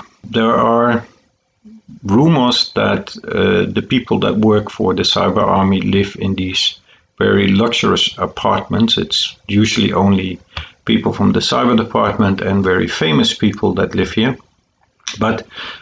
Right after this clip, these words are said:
according to North Korea, this person doesn't exist, so therefore he doesn't live here. But we do know that she lives there, so you have to be,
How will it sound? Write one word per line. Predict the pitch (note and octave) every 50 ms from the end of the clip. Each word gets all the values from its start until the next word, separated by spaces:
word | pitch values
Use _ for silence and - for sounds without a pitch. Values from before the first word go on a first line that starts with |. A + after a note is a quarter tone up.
| - _
according | - - - - C3 C3 B2+ B2 A#2 A2+ A2+
to | - A2
North | G2 G#2+ G2+ - -
Korea, | - G#2+ G2+ G2+ G2
this | G2 G2+ G2 -
person | - - G#2 G2+ G2 G2 G2 G2+ G2 -
doesn't | - G#2 G2+ - G#2 G2 F#2+
exist, | - - - A2 - -
so | - - F#2
therefore | E2+ - F#2 F#2 F#2 - G2+ F#2
he | F#2+ G2
doesn't | F2+ G2+ G2 F#2+ - G2+ G2 G#2
live | C3+ C3 -
here. | - - G#2 G2 G2 - _ _ _ _ _ _ _ _ _ -
But | - G#2 G#2 A2 G#2+ - -
we | G2+ G2+ G2+ G2
do | F#2+ - D3 D3+ D#3+
know | D3 A#2+ G#2+ G2+ G2+ G2+ G2+ G2+
that | G#2 G2 G2+ G2 G2+ - - -
she | - - - A#2+ A2
lives | G#2+ G#2 G#2 F#2+ - - -
there, | - G2+ G2+ A2 A#2 A#2+ A2
so | G#2+ - - G#2+
you | G2+ G2+ G2 G2
have | G2+ A2+ A2+ - -
to | A#2 G2+
be, | F#2+ G2+ G2 G2 F#2+ G2 G2